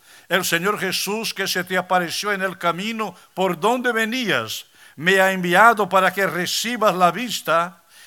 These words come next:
y seas lleno del Espíritu Santo". ¿Quién es ese hermano Saulo?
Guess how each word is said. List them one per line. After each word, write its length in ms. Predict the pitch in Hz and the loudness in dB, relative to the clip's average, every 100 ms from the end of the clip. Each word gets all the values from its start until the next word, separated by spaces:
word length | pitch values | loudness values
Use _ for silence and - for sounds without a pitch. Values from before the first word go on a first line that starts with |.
| _ | _
y 220 | 262 277 | -10 -4
seas 800 | 214 - 185 190 185 196 196 - | -2 0 0 0 2 0 0 -6
lleno 840 | 165 120 110 269 262 165 135 165 180 _ | -8 -6 -2 0 -2 -4 -6 -8 -10 _
del 200 | 139 185 | -2 -2
Espíritu 420 | 180 - 185 190 | -2 -6 -8 -6
Santo". 400 | 175 247 226 - _ _ _ _ _ _ _ _ _ _ _ _ _ _ _ _ _ _ _ _ _ _ _ _ _ _ _ _ _ _ _ _ _ _ _ _ _ _ _ _ _ _ _ _ _ _ 254 | -6 -6 -8 -16 _ _ _ _ _ _ _ _ _ _ _ _ _ _ _ _ _ _ _ _ _ _ _ _ _ _ _ _ _ _ _ _ _ _ _ _ _ _ _ _ _ _ _ _ _ _ _
¿Quién 300 | - 247 208 | -12 -8 -6
es 640 | 247 240 - - - - - _ _ _ _ _ _ _ _ _ _ _ - | -6 -6 -6 -6 -8 -10 -16 _ _ _ _ _ _ _ _ _ _ _ -8
ese 300 | 180 175 180 | -6 -4 -4
hermano 480 | 147 139 175 165 | -4 -2 -2 -2
Saulo? 800 | 131 - 160 160 147 127 113 87 | -4 -2 2 2 0 -6 -8 -12